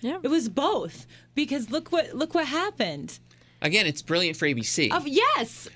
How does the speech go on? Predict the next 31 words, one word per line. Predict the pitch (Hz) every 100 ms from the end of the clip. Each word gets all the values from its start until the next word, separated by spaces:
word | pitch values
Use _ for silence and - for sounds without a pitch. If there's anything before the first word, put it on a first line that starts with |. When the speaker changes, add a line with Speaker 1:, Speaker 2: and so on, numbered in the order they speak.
| -
Speaker 3:
But | - 139
Speaker 2:
exactly. | 226
Speaker 3:
Ari | 156 208 185 131 123 143 - - -
could | - 147
have | 156
had | 160 147 139 135 131 135 - -
even | 143 143 131 123
the |
smallest | 120 - 147 139 156 190 -
amount | 190 180 165 160
of | 143
huevos | 165 185 190 110 113 - - - - - _ _
and | 139
said, | 135 - 147 139
"No, | 165 294 156 104 - - _ _ _ 131
I'm | 156 185
going | 180 185 185
to | 170
do | 143 165
this | 175 196
in | 180
private, | - 127 127 165 240 - _ _ _ _ _ _ -
and | 135 127 -
I'll | 131 123
happily | 135 151 160 156 151
do | 139 147 143 135 - -
all | 131
the | 156 170
interviews | 165 160 175 165
you | 170
want. | 147 147 180